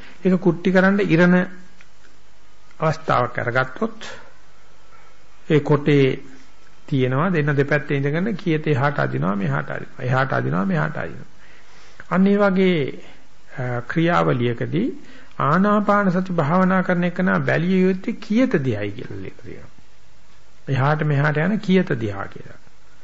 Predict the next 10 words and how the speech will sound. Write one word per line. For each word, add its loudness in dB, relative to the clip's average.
එහෙම 0
නැත්තම් 2
කියනවා 0
නම් 0
මේ -2
ඉහළ 4
පහළ 2
යන 4
හුස්ම 6
දිහා 0